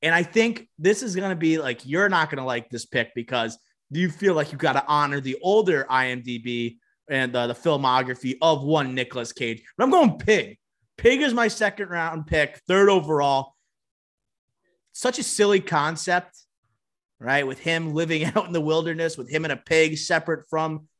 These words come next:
reality, separate from an age of technology, on a quest to grab his pig back. This movie's so Nicolas Cage, it hurts, where it's, we talk about challenging yourself, taking a silly concept, concept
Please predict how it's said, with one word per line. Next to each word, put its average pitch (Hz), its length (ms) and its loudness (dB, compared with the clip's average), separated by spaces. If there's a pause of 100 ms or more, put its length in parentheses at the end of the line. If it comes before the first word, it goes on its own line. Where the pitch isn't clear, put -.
(160)
reality, 147 580 4
separate 165 440 -2
from 160 160 -2
an 147 80 -4
age 147 220 0
of 135 120 -6
technology, 135 960 -2 (220)
on 175 240 2
a 165 60 0
quest - 720 -4 (360)
to 139 80 -10
grab 165 280 2
his 156 160 -6
pig 151 320 -8
back. 151 260 2
This 151 180 -8
movie's 185 340 -4
so 160 460 2 (960)
Nicolas 170 500 0
Cage, 143 380 -2
it 110 80 -6
hurts, - 640 -12
where 151 160 0
it's, 147 220 -4
we 151 240 -10
talk 175 300 0
about 151 260 -4
challenging 165 640 -2
yourself, 120 440 -8 (280)
taking 190 380 -4
a 151 40 -6
silly 196 520 0
concept, 175 760 -4
concept 185 580 -2